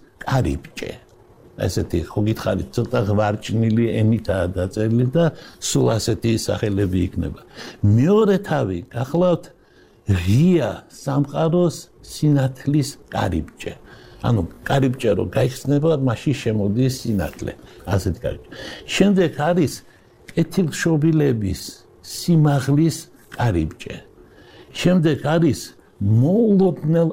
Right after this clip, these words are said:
არომატთა კარიბჭე. რა პოეზია, შეგიძლიათ ნახოთ სათაურებშიც.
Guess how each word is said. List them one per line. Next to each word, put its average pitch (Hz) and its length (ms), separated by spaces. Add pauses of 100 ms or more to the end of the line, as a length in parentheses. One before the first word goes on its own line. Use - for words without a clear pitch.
(140)
არომატთა 139 920
კარიბჭე. 113 640 (120)
რა 123 180
პოეზია, 160 560 (220)
შეგიძლიათ 127 600
ნახოთ 127 360
სათაურებშიც. 92 800